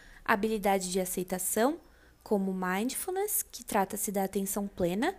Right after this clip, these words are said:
viver o aqui e o agora, eficácia interpessoal, como lidar com os outros, e a habilidade de mudança, que seriam tolerância ao estresse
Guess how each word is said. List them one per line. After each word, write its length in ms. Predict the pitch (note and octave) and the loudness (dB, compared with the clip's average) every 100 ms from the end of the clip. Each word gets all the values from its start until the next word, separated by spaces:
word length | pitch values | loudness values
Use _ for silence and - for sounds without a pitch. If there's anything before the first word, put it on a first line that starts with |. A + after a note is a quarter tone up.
| - | -8
viver 400 | G#3 G#3 F#3+ G3 | 0 2 4 4
o 60 | G3 | 4
aqui 240 | F#3+ - | 0 -2
e 60 | F3+ | -6
o 40 | |
agora, 540 | F3 E3+ F3 F#3 C4 - - - - - - - - | -6 -2 0 2 2 -2 -10 -20 -20 -20 -20 -20 2
eficácia 680 | A#3+ - A#3 - B3+ D#4+ D#4+ | 2 4 0 2 2 2 0
interpessoal, 960 | B3 A3 G#3 G3+ - - F3 E3+ A3+ E4 - - - | -2 -2 -2 -4 -4 -4 -2 0 0 -2 -10 -20 -14
como 240 | - B3 B3 | -2 0 0
lidar 360 | A3 F#3 F3+ | 0 -2 -4
com 220 | - F#3 | -6 -8
os 120 | F3 F3 | -6 -4
outros, 560 | F3 G#3+ C#4 C#4 - - - - - | -6 -4 -6 -6 -10 -12 -20 -20 -6
e 80 | D4+ | 4
a 80 | D4+ | 6
habilidade 540 | C#4+ D4+ D4+ C#4 C4+ | 6 4 6 6 6
de 100 | C4+ | 2
mudança, 680 | D4 E4 B3 F#3 F3+ - F3+ - - - - - | 2 4 4 4 -2 -8 -12 -20 -20 -20 -20 -6
que 100 | B3 | -4
seriam 440 | - B3 G3 F#3+ | 2 2 2 -4
tolerância 640 | F3+ G#3+ G3+ G3 C#4+ D4+ B3+ | -2 0 2 2 0 2 2
ao 80 | |
estresse 600 | G#3 G#3 G#3 F#3+ A3+ - | 0 -2 -2 0 2 0